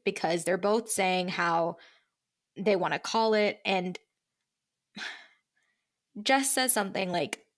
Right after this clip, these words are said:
"That feels good to me. Does it feel good to you?" And again, I was yelling at the T V, "Does that feel good to you, Jess? Because you do not look like this is what you want. He doesn't look like this is what he wants.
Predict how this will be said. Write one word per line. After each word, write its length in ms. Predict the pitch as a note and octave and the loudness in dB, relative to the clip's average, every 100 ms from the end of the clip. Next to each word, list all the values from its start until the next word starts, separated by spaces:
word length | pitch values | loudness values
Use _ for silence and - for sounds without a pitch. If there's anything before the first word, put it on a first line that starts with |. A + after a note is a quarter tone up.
| _ | _
"That 260 | G#3 A#3+ - | 0 2 4
feels 240 | B3 G#3 | 2 2
good 180 | - F3+ | 0 -2
to 160 | - F#3+ | -2 -2
me. 160 | E3 | -2
Does 200 | D#3+ F#3 | 0 0
it 160 | G3+ - | 0 -2
feel 140 | A2 | -2
good 200 | G3 F3+ | 0 -2
to 120 | - | 0
you?" 300 | G3+ G3 F#3+ - | 2 4 2 2
And 100 | G3 | 0
again, 440 | G3+ A#3+ F3+ G3+ - | 4 6 6 2 2
I 100 | F3+ | 0
was 180 | D#3+ D#3+ | 0 2
yelling 260 | F#3+ D4 | 2 2
at 80 | G#3+ | 0
the 80 | F3+ | -2
T 140 | - | -4
V, 240 | E3 E3 - - - _ | -2 -2 -4 -12 -18 _
"Does 260 | - G3 A3 | -2 2 4
that 220 | D4+ - | 2 2
feel 180 | D#4 D#4 | 0 0
good 200 | D4 D4+ | 2 0
to 100 | - | 2
you, 140 | D4+ D4+ | 2 2
Jess? 340 | D#4+ D#4+ D#4 | 2 2 2
Because 400 | - - A3 F3 | -2 0 0 0
you 140 | F#3 | 0
do 120 | D4 F#4 | 2 2
not 240 | F4 - | 2 2
look 180 | C4 C4 | 0 2
like 180 | G3+ - | 0 0
this 160 | G3+ | -2
is 140 | G3 F3 | -2 0
what 180 | F#3+ | 0
you 80 | - | 0
want. 260 | C#3+ E2 - - - - | 0 -2 -4 -10 -20 -10
He 200 | - E4 | 2 4
doesn't 320 | G4+ E4 C4 | 4 2 0
look 160 | - F#3+ | -2 -2
like 180 | C#3+ F3 | -2 -2
this 220 | F#3 - | -2 -2
is 100 | E3+ | -2
what 180 | D#3+ - | -2 -2
he 100 | - | -4
wants. 380 | - - - | -4 -6 -8